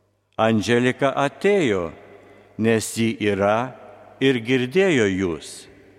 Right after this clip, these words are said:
Įsivaizduokime dabar, kad pakviesime kūdikėlį Jėzų. Juk yra jūsų tarpe, kurie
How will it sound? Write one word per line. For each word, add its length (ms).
Įsivaizduokime 920
dabar, 460
kad 200
pakviesime 800
kūdikėlį 640
Jėzų. 460
Juk 200
yra 260
jūsų 380
tarpe, 480
kurie 480